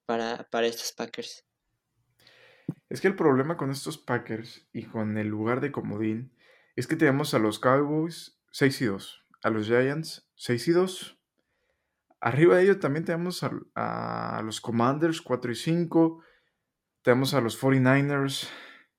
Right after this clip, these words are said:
Speaker 2: tenemos hasta cierto punto a los Falcons cuatro y seis, que son equipos que tienen mejor récord que los Packers. Ese es el gran problema para Green Bay esta temporada, el buscar algún lugar de comodín.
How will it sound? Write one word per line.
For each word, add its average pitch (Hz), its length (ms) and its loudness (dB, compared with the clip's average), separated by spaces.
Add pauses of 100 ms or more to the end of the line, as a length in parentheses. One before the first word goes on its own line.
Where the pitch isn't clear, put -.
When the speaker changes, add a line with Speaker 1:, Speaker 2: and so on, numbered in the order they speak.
(460)
Speaker 2:
tenemos 120 400 -4
hasta - 180 -16
cierto - 400 -4
punto 131 260 -4
a 120 40 0
los 107 180 -6
Falcons 123 460 -4
cuatro 113 340 -8
y 107 40 -6
seis, 135 580 0
que 113 100 -10
son 117 160 -2
equipos 143 340 -4
que 131 100 -16
tienen 127 220 0
mejor 123 320 -2
récord 131 340 -6
que - 120 -14
los - 160 -18
Packers. - 580 -6 (1000)
Ese 160 240 4
es 185 100 -4
el 139 180 -2
gran 147 360 4
problema 135 760 -2 (300)
para 113 240 0
Green 127 380 -2
Bay 123 180 0
esta 127 240 -6
temporada, - 600 -10 (300)
el 135 360 0
buscar 127 680 0
algún 117 360 -4
lugar 120 240 0
de 117 80 -4
comodín. 104 540 -6